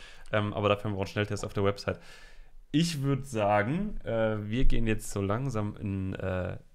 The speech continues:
den Feierabend. Wenn euch der Stream gefallen hat,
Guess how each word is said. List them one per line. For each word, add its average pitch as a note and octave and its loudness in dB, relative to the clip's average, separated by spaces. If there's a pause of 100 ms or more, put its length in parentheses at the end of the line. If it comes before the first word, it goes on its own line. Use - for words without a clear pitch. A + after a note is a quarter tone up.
den G2 -8
Feierabend. A2+ -8 (500)
Wenn - 0
euch C3 2 (200)
der G#2 -2
Stream G#2+ -8
gefallen A#2+ -6
hat, B2 -10